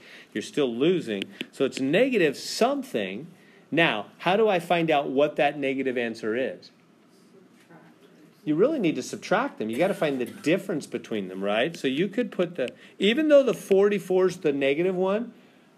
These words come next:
you could put him on the top and subtract, and you just know the difference is gonna be negative. The answer is gonna be negative, huh? Four, put a three, put a one, what's that, eight? Yeah, and then eighteen. So minus eighteen. You can use a calculator, of course, too.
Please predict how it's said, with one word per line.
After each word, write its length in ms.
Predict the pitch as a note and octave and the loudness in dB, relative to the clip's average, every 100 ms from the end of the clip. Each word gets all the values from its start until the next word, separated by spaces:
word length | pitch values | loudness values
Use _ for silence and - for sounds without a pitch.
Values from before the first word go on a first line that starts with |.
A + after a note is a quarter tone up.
| _ _ - - | _ _ -20 -2
you 160 | D#3 G3+ | 2 2
could 160 | F3+ | 0
put 180 | E3+ F3 | -2 -2
him 160 | D3+ D3+ | -2 -2
on 140 | C3+ | -2
the 80 | A#2+ | -4
top 320 | - C#3+ C3+ | 0 0 0
and 100 | A#2+ | -6
subtract, 640 | - - - F#3 D#3 B2+ | -10 -14 0 2 2 0
and 100 | B2+ | -4
you 80 | B2+ | -4
just 180 | C#3+ D3+ | -4 -4
know 300 | C#3 D3+ D3+ | 0 2 2
the 140 | C3+ | 0
difference 480 | B2+ C#3+ C3 C3+ A#2 | -2 -2 -2 -4 -8
is 80 | A2+ | -8
gonna 200 | A#2 A2 | -6 -4
be 120 | G#2 | -6
negative. 500 | G#2 A2+ G2+ F#2 E2+ | -4 -6 -6 -12 -10
The 140 | A2 G#2+ | -6 -6
answer 200 | G#2+ G#2+ | -6 -12
is 120 | - | -12
gonna 180 | G2 F#2+ | -12 -10
be 140 | G2+ | -6
negative, 400 | G#2+ G#2 F#2 F#2 | -4 -4 -8 -10
huh? 160 | G#2+ F2+ - - - - _ _ | -10 -10 -18 -20 -20 -20 _ _
Four, 300 | - A#2+ A#2 | -2 -2 0
put 160 | A#2+ | -6
a 40 | G#2+ | -10
three, 260 | - A#2 | -4 -4
put 180 | G#2+ A2 | -4 -8
a 20 | |
one, 220 | G#2+ A2+ | -6 -6
what's 160 | A2 G#2 | -8 -8
that, 160 | G#2+ G#2+ | -10 -6
eight? 380 | A#2+ D3+ E3 - _ _ _ _ _ _ - - - - | -6 -6 -10 -20 _ _ _ _ _ _ -20 -20 -20 -14
Yeah, 120 | A#2 | -10
and 140 | A2 G#2+ | -10 -10
then 80 | |
eighteen. 400 | A2+ B2 C#3 E3 E3+ G3 - _ | -8 -6 -6 -8 -14 -20 -20 _
So 220 | - - A2 | -10 -4 -4
minus 560 | A2+ A#2 C3 C#3 C3+ | -2 -2 0 -2 -2
eighteen. 640 | C#3 C3 C3+ D3 D#3+ A#3 - - _ _ _ _ _ _ | -4 -4 -4 -2 -2 -4 -10 -20 _ _ _ _ _ _
You 140 | D3+ | -4
can 20 | |
use 140 | C#3+ - | -4 -4
a 20 | |
calculator, 440 | D3+ A#2+ - G2+ | -2 -2 -2 -6
of 140 | G2+ - | -6 -8
course, 240 | A2 - | -10 -8
too. 240 | - G#2+ | -8 -8